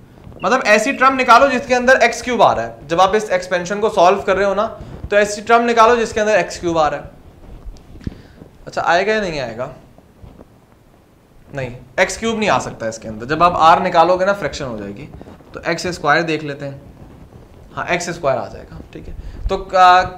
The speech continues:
सवाल ये है कि भाई आप ऐसी term निकालो जिसके अंदर एक्स स्क्वायर आ रहा हो, तो कैसे निकालोगे? जैसे अगर आपने पहले निकाला था कि अगर कोई term independent of x होगी तो उसमें x की power क्या होगी? ज़ीरो। तो यहाँ पे x की power क्या है?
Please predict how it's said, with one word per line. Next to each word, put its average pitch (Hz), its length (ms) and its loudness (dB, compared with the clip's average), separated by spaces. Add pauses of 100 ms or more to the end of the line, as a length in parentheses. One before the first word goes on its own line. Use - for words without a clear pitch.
(100)
सवाल 190 480 2
ये 247 100 2
है 240 120 2
कि 240 100 0
भाई 240 180 4
आप 254 160 6
ऐसी 196 240 0
term 220 220 4
निकालो 196 360 4 (480)
जिसके 196 300 -2
अंदर 220 280 4
एक्स 202 240 2
स्क्वायर 139 320 2
आ 104 100 0
रहा 107 140 -8
हो, 165 120 -14 (200)
तो 160 80 -10
कैसे 165 240 -2
निकालोगे? 117 480 -8 (720)
जैसे 208 300 2 (360)
अगर 202 200 8
आपने 233 260 10
पहले 220 240 6
निकाला 220 320 6
था 220 120 2
कि 220 120 0
अगर 226 200 4
कोई 226 140 -4
term 214 260 4
independent 202 560 2
of 214 220 2
x 190 200 -2
होगी 120 280 -6 (220)
तो 190 60 0
उसमें 202 220 2
x 214 160 0
की 226 100 -4
power 202 320 6
क्या 202 140 4
होगी? 202 180 4
ज़ीरो। 208 280 -2 (600)
तो 226 60 -8
यहाँ 220 240 6
पे 240 140 4
x 240 100 -4
की 247 120 -4
power 202 300 6
क्या 123 140 -8
है? 101 140 -12